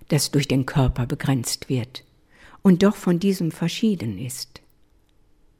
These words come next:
Es gibt keine andere Seele als dieses Ich. Und wenn man sie vom Körper abzieht,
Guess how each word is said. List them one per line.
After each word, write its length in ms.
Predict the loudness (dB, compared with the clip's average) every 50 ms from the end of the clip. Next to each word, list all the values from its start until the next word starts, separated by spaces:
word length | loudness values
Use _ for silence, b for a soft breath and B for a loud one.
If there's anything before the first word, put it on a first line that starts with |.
| _ b b b b b b b b
Es 200 | 0 0 0 2
gibt 320 | 2 2 2 2 -4 -6
keine 440 | -2 2 2 4 4 4 4 4 2
andere 340 | 2 0 0 0 0 0 -2
Seele 440 | 0 2 2 2 4 2 0 -2 -2
als 240 | -4 -4 -4 -6
dieses 460 | -4 -4 -4 -4 -4 -8 -12 -14 -12 -10
Ich. 360 | -10 -10 -10 -10 -14 -20 -20 _ _ _ _ _ _ _ _ _ _ _ _ _ _ _ _ _ _ b b b b b b b
Und 200 | 2 2 2 2
wenn 140 | 2 4
man 160 | 4 4 4 2
sie 100 | 0 -2
vom 320 | -2 0 0 0 0 -2
Körper 460 | -2 -2 -2 -2 -2 -2 -4 -4 -2
abzieht, 580 | -4 -6 -6 -8 -8 -4 -4 -2 -2 -4 -6